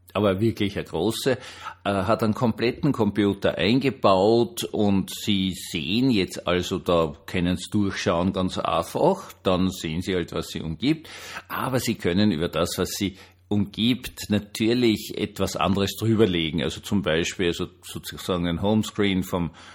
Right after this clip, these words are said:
iPhone mehr oder minder und Sie können da also Ihre E-Mails lesen und Sie können, äh, E-Mails beantworten, zwar sehr, sehr, sehr botschert, aber doch,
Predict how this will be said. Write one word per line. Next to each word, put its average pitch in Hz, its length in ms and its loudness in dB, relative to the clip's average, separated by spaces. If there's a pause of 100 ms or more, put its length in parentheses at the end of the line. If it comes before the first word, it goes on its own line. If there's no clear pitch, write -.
(200)
iPhone 107 640 4
mehr 98 240 6
oder 95 140 2
minder 92 560 4
und 87 140 -2
Sie - 140 -10
können 90 320 -4
da 85 80 0
also 82 260 -2
Ihre 90 100 -4
E-Mails 104 680 0
lesen 90 760 -2 (480)
und 98 340 0
Sie - 180 -6
können, 87 840 0
äh, 76 240 0 (280)
E-Mails 92 460 -2
beantworten, 101 1040 2
zwar 87 300 -2
sehr, - 560 -2
sehr, 101 240 2
sehr 90 260 0
botschert, 110 960 2
aber 92 540 2
doch, 139 420 4